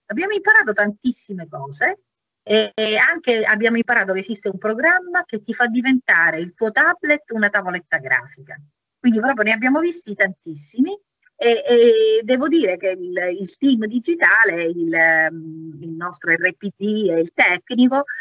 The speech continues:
eh, si stanno prodigando per cercare altri programmi che possono essere di aiuto ai ragazzi con delle abilità differenti.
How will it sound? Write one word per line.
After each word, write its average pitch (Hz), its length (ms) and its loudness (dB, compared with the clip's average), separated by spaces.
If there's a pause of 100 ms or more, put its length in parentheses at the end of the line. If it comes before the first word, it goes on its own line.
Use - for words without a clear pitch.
(160)
eh, 190 240 2
si 269 100 0
stanno 254 320 0
prodigando 196 720 -2
per 202 800 2
cercare 202 560 0
altri 269 340 -2
programmi 202 600 -4
che 247 120 -12
possono 262 380 -4
essere 190 400 -4
di 226 140 -10
aiuto 185 580 -4
ai 196 220 0
ragazzi 190 480 -2
con 165 240 -14
delle 160 340 -8 (240)
abilità 190 540 0
differenti. 147 800 -14